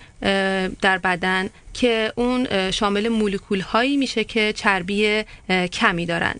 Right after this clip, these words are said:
و می‌تونن چربی زیادی سلول رو از بدن بگیرن و اون رو، اه، خارج کنن. اه، این مولکول رو کلسترول خوب یا اچ دی ال که کوتاه شده، اه، های دنسیتی لایپوپروتئین هستش مینامن.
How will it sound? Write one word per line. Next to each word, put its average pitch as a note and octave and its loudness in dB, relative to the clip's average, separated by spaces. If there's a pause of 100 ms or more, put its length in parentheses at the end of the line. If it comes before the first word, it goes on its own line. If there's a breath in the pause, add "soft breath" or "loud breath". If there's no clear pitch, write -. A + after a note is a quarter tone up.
و G3 2
می‌تونن A#3 0
چربی F#3+ 0
زیادی F#3+ 0
سلول G#3 -2
رو G3+ -2
از F#3+ 0
بدن F3+ -2
بگیرن A3+ 0 (340 loud breath)
و G3 6
اون G3+ 0
رو، G#3 0
اه، F3+ -2 (640)
خارج - 0
کنن. - -2 (680 loud breath)
اه، B3+ 4
این F#4+ 0
مولکول D4 0
رو C4+ 2
کلسترول A3+ 0
خوب A#3 -4
یا G#3+ 2
اچ - -4
دی G3 -2
ال A#3+ 0 (240 loud breath)
که A3 0
کوتاه G3 -2
شده، A3 0
اه، F#3 0
های F#3+ 0
دنسیتی G3 -2
لایپوپروتئین F3+ -2
هستش - -2
مینامن. F#3 0